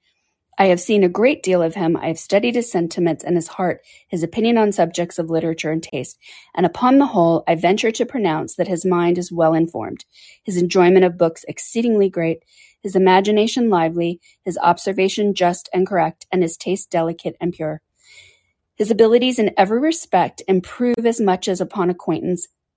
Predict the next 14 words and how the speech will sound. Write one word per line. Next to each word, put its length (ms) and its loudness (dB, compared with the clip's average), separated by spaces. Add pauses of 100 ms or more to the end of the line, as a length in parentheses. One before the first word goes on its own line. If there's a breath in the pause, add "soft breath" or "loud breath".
(220)
as 180 2
his 260 -4
manners 400 2
and 120 0
person. 460 -8 (360 loud breath)
At 180 -8
first 240 2
sight, 220 2
his 140 -8
address 340 0
is 160 -4
certainly 380 -2
not 240 -6
striking, 560 -6